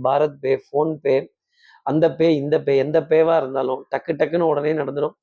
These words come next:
நல்ல வேளை இந்த சில்லறை காசு எடுத்துட்டு போகாம இருக்கிறதெல்லாம் எவ்வளவு ஈஸியா இருக்குன்னு பாருங்களேன்.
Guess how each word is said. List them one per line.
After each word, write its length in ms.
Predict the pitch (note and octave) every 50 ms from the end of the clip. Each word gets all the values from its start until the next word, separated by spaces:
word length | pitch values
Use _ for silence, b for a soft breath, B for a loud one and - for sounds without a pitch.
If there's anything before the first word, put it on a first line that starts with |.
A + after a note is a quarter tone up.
| b b b b b b b
நல்ல 240 | - C3 D#3 D#3+ E3
வேளை 180 | F3 E3+ E3+ - - b b b b
இந்த 140 | - -
சில்லறை 360 | - - E3 F#3 G3 G3+ G3 F#3
காசு 220 | F#3 F3 C#3+ E3
எடுத்துட்டு 300 | D#3 D#3 E3+ E3+ E3+ D3+
போகாம 400 | D3+ D3+ D3+ D#3 D#3 E3 E3 D#3+
இருக்கிறதெல்லாம் 800 | D3+ D3 C#3+ D3 C#3+ C#3 C#3+ D3 D3+ D#3 E3 D#3+ D3+ D3 C#3 C3
எவ்வளவு 200 | C3 C#3 D3 D3
ஈஸியா 280 | D3 D3+ D#3+ D#3 D3
இருக்குன்னு 440 | E3 E3 D#3+ D3+ D3 B2+ C3+ C#3+ C#3
பாருங்களேன். 480 | B2+ C3 C3 B2+ B2 A#2+ A#2+ B2+ C3